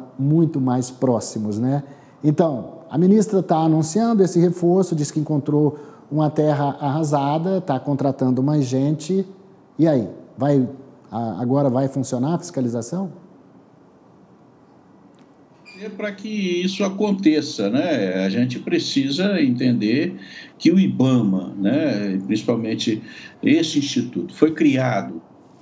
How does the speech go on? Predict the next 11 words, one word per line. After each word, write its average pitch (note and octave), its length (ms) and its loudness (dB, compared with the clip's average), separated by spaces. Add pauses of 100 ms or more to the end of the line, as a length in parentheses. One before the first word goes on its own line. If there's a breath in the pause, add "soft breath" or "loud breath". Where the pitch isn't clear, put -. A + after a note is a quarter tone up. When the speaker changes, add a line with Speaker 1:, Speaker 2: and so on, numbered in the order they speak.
(120)
Speaker 2:
é, - 20 2
é, G#2+ 720 -2 (160)
já C3+ 200 0
há C#3 80 0
algum B2 440 2
tempo, B2+ 640 0
né, C3 260 0
em C#3 120 4
função C3+ 420 -2
da A#2+ 140 2
junção B2+ 760 0